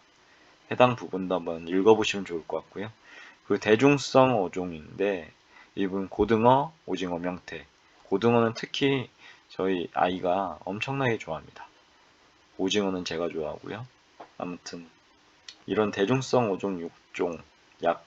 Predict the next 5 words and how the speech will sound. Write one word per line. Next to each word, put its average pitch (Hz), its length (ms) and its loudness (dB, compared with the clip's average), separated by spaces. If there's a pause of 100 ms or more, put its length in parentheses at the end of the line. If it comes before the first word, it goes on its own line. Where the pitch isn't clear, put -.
(100)
일점구만 110 600 0
톤 90 160 -12
비축분을 - 640 -4 (400)
활용한다는 95 760 -2 (120)
소식인데요. 95 640 -6